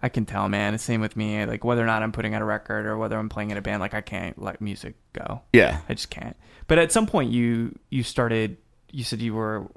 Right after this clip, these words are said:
Speaker 1: waitering at an Italian place in
Speaker 2: Yeah.
Speaker 1: Dallas. Like,
Speaker 2: The,
Speaker 1: did you get
Speaker 2: the,
Speaker 1: into
Speaker 2: well,
Speaker 1: the
Speaker 2: the
Speaker 1: service
Speaker 2: service industry
Speaker 1: industry here?
Speaker 2: fit back then.
Speaker 1: Yeah.
Speaker 2: Because you could go, "All right,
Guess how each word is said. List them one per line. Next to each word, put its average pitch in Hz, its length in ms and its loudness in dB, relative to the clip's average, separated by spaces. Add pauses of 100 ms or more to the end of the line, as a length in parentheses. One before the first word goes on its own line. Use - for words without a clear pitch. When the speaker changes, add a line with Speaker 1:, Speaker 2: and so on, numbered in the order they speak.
(100)
Speaker 1:
waitering 110 600 2
at 101 320 0 (340)
an 101 220 0
Italian 123 380 2
place 120 400 2
in - 80 -2
Speaker 2:
Yeah. - 80 4
Speaker 1:
Dallas. 113 500 8
Like, - 160 -2 (520)
Speaker 2:
The, 143 120 10
Speaker 1:
did 127 140 6
you 127 60 4
get 143 100 6
Speaker 2:
the, 147 60 8
Speaker 1:
into 135 160 4
Speaker 2:
well, 143 60 10
Speaker 1:
the 135 60 8
Speaker 2:
the 143 60 8
Speaker 1:
service 147 340 8
Speaker 2:
service - 40 6
industry 127 400 6
Speaker 1:
industry - 180 4
here? 135 80 10
Speaker 2:
fit - 100 0
back 107 240 8
then. 117 480 8
Speaker 1:
Yeah. 120 280 0 (440)
Speaker 2:
Because 113 400 8
you 117 100 8
could 107 160 6
go, 104 320 10
"All 110 140 10
right, 104 200 10